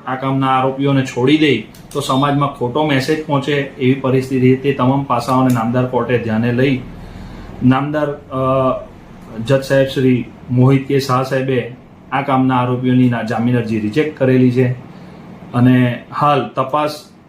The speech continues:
એકદમ ક્રુશિયલ સ્ટેજ પર હોય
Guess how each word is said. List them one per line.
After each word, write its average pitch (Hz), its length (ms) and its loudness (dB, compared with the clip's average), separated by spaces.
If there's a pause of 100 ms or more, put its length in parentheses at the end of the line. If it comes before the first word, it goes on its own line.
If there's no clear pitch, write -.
(460)
એકદમ 143 460 0
ક્રુશિયલ 143 480 -2
સ્ટેજ 147 380 -2
પર 151 120 0
હોય 131 380 2